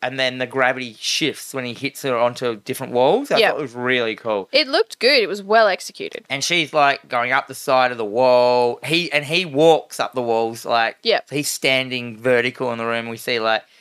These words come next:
Speaker 1: uh, we see Dylan sitting on the chair
Speaker 2: He's
Speaker 1: still.
Speaker 2: just sitting there, like, with this, like, terrified, almost like Danny Torrance, like, freaking out kind of look on his face. And he's just like,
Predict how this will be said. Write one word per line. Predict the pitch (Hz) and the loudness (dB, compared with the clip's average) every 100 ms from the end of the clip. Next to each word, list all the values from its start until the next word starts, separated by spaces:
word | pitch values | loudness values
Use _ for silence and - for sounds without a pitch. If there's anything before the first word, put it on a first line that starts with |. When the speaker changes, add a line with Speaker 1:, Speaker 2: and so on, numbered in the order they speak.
| _ _ _ | _ _ _
Speaker 1:
uh, | 110 113 107 | -4 -2 -2
we | 120 | -6
see | 123 | -12
Dylan | 113 120 113 117 | -6 -4 -4 -6
sitting | - 120 110 | -6 -4 -4
on | 107 | -6
the | 107 | -6
chair | - 117 110 | -4 -2 0
Speaker 2:
He's | 320 440 | 4 2
Speaker 1:
still. | - | 2
Speaker 2:
just | 466 - | -4 -4
sitting | 269 277 262 | 0 0 2
there, | 254 247 | 4 4
like, | 226 208 | 4 2
with | 233 226 | -4 -4
this, | 226 - | -4 0
like, | 220 - | 0 0
terrified, | - 233 240 254 254 226 | 2 4 4 2 4 4
almost | - 233 240 247 | 2 0 -2 0
like | 220 - | -2 0
Danny | 196 196 202 | 0 0 -4
Torrance, | 190 185 185 185 | -2 -2 -4 -2
like, | 175 - | -2 -2
freaking | - 185 180 185 | -6 -6 -4 -6
out | 175 170 - | -4 -4 -4
kind | 196 175 | -4 -4
of | 180 | -2
look | 175 175 | -2 -2
on | 175 | -6
his | 165 | -8
face. | - 151 175 | -4 -4 -4
And | - | -8
he's | 190 190 | -10 -8
just | 180 - | -8 -2
like, | 196 - | -2 -2